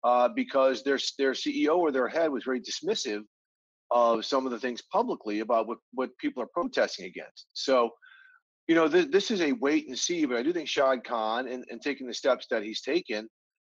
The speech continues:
has shown significant leadership, maybe to the rest of the owners, but I think absolutely to his players and people in the community who can see that the influence the Jaguars could have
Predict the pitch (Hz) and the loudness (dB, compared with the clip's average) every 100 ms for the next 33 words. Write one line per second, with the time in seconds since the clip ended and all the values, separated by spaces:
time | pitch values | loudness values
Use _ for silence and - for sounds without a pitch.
0 | - 151 170 - 127 120 113 123 120 123 | -2 0 0 0 -2 -2 -6 -4 -6 -8
1 | 82 117 117 110 - 117 - _ 98 101 | -6 -4 -2 -2 -2 -4 -6 _ -16 -4
2 | 110 131 147 147 151 160 127 131 127 127 | 0 4 2 2 -2 0 2 4 2 0
3 | 117 113 185 175 120 107 113 107 127 123 | 2 2 4 4 4 2 2 2 0 -2
4 | _ _ - 139 139 - 120 143 147 143 | _ _ 2 2 2 0 0 0 0 0
5 | 131 107 107 - - 160 202 147 117 110 | -2 -4 -6 -8 -10 0 4 4 4 0
6 | - _ _ _ _ _ 120 120 165 139 | -6 _ _ _ _ _ -4 0 0 2
7 | 147 135 - 135 151 202 160 127 123 123 | 0 0 -4 -2 2 4 4 2 0 -4
8 | 110 - 139 127 123 123 139 208 143 107 | -4 0 2 2 -2 -4 -4 -4 -4 -4
9 | 107 - 120 117 127 139 117 117 113 104 | -6 -6 -6 2 2 2 2 2 2 -2
10 | - 104 143 123 110 | -8 0 2 4 4